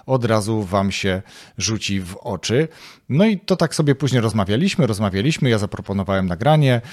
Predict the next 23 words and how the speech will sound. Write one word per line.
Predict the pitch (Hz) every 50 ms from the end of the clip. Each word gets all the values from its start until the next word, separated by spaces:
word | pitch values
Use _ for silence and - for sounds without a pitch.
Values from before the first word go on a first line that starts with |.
| - - - -
na | 117
początku | - 104 - 113 110 104 - - 104 101 101 92 82 -
obawa, | 117 95 87 127 151 143 143 117 98
ale | 101 101 98
jednak | 98 113 107 107 101 92 - _ _ _ -
ostatecznie | 110 - - 92 - 107 98 - 104 98 95 90 -
do | 98 98 - 131
nagrania | 120 110 104 87 98 90 87 80 78 - _ _ -
doszło. | 80 - 101 98 - - - 143 180 208 214 - - - - - - - - - 127
No | 151 226
ale | 233 208 170 131
zanim | 131 147 156 160 143
sobie | - 143 127 127 113
dalej | 107 110 135 156 180 180 156 135
wejdziemy | 117 127 120 110 147 143 127 117
w | -
temat | - 131 127 120 101 110
rysowania, | 107 110 - 110 98 120 147 165 151 120 104
rozwoju | 95 90 85 85 85 127 147 147 139 123 113
i | 104
tego, | - 123 107 113 107
co | - 110 101
to | - 107 101 104 101